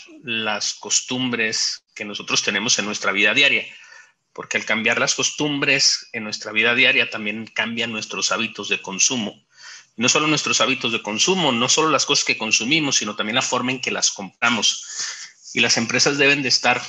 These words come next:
muy atentas a esas tendencias, a lo que va pasando, para que puedan adaptarse. A pesar de que son momentos de crisis y de dificultad para muchas empresas,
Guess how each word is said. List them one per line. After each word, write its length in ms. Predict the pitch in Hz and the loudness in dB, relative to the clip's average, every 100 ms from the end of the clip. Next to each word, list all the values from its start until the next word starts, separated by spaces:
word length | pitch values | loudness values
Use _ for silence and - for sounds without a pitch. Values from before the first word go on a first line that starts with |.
| - _ | -12 _
muy 300 | 131 151 180 | 4 6 6
atentas 1000 | 170 - 165 165 156 - 113 - - - _ | 4 2 0 0 -2 -2 2 4 2 -2 _
a 140 | - 110 | 0 2
esas 400 | 113 - 143 - | 2 2 0 -2
tendencias, 760 | 117 107 117 139 139 117 - | -6 -4 -4 -2 -2 -2 -4
a 40 | 101 | -4
lo 180 | 104 | -10
que 100 | - | -8
va 160 | 101 107 | -4 -2
pasando, 560 | 127 - 139 131 123 120 - - - _ - | -2 0 0 -2 -4 -6 -16 -20 -20 _ -2
para 260 | 107 107 | 0 0
que 540 | - 107 101 95 - - - | -2 -2 -2 -4 -12 -20 -2
puedan 340 | 117 123 127 | 2 4 2
adaptarse. 800 | 120 104 - - 113 - - - _ - - _ _ _ _ - - - | 2 0 -2 0 2 2 0 -6 _ -20 -20 _ _ _ _ -18 -18 -6
A 140 | - - | -4 0
pesar 260 | 127 147 | 2 2
de 100 | 160 | 0
que 120 | 175 151 | -2 0
son 480 | - 135 139 143 | 2 0 -2 -4
momentos 560 | 170 160 156 151 - 156 | -4 -2 -2 -4 -6 -4
de 180 | 127 - | -2 -2
crisis 840 | 127 139 139 - 117 - - - _ | 0 2 4 2 0 0 0 -4 _
y 160 | - 104 | -12 -8
de 320 | 98 87 92 | -4 -2 -2
dificultad 560 | 87 107 143 104 - 107 | -4 -8 -8 -6 -6 0
para 160 | 131 | 0
muchas 320 | 117 113 139 - | 0 -2 -2 -2
empresas, 640 | 110 107 135 - 127 - | -2 0 4 4 2 -2